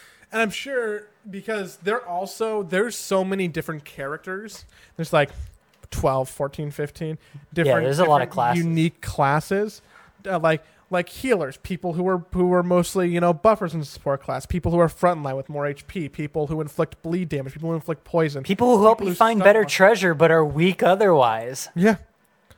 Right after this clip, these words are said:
Speaker 2: That's
Speaker 1: There's
Speaker 2: so cool.
Speaker 1: Yeah, th-, like, people who pull, people who deal damage to corpses, people, they're like, you can build ad nauseam numbers of compositions, 'cause you can also take, like, you know, four of the same people at the same time, right?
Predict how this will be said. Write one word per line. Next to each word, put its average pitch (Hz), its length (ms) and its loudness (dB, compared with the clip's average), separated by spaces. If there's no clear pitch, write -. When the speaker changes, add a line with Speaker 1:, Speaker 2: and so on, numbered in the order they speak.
Speaker 2:
That's 220 140 6
Speaker 1:
There's 185 160 2
Speaker 2:
so 302 220 4
cool. 320 680 6
Speaker 1:
Yeah, 233 240 6
th-, 202 200 -12
like, 185 220 -2
people 214 340 2
who 196 140 -2
pull, 175 440 0
people 190 380 -6
who 175 320 -2
deal 190 220 2
damage 180 340 -2
to 170 60 -12
corpses, - 520 -4
people, 190 300 -12
they're 170 160 0
like, 160 200 0
you 214 140 -2
can 214 260 -4
build 190 460 4
ad 175 200 2
nauseam 170 840 0
numbers 151 320 -4
of 147 100 -10
compositions, 147 640 -4
'cause 175 100 -6
you 180 60 -2
can 190 100 0
also 180 200 0
take, 160 220 -2
like, 143 220 -2
you 160 60 -8
know, 139 100 -4
four 147 240 -4
of 143 80 -2
the 147 60 -10
same 143 220 -8
people 143 260 -6
at 135 80 -8
the 143 60 -18
same 143 180 -10
time, 151 320 -8
right? 160 180 -2